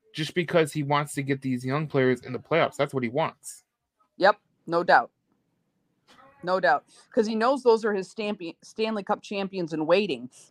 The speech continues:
Speaker 2: They just needed the guidance of guys who had been there.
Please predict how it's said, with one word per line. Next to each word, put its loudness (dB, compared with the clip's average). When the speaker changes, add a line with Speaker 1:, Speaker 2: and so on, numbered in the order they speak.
Speaker 2:
They 2
just 2
needed 0
the 0
guidance 4
of -8
guys 4
who -18
had -14
been -10
there. -14